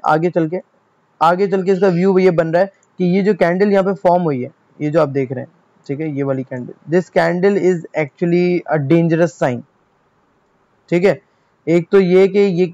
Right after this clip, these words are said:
यहाँ closing जो थी वो थी, अ, almost, अ, हाई था फोर्टीन पॉइंट सेवन ज़ीरो को, और ये जो इसने यहाँ पे लो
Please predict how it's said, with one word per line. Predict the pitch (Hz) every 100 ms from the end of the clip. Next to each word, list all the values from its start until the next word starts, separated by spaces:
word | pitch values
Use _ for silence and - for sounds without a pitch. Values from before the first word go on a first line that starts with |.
| -
यहाँ | 160 170 175 165 -
closing | 170 170 185 196
जो | 190
थी | 185
वो | 185 180
थी, | 185 202 196
अ, | - 156 151 156 151 151
almost, | 156 160 185 185 -
अ, | - - 143 143 147 147 151 _ _ 139
हाई | 151 175
था | 185 185 180 -
फोर्टीन | 156 147 180
पॉइंट | 170 180 160
सेवन | 151 165 180
ज़ीरो | 196 214
को, | 240 262 _ _ _ _ _ -
और | 156 156 151
ये | 165 151 180 196
जो | 196 202 185
इसने | 180 185 190
यहाँ | 185
पे | 165 190
लो | 175 151 165 185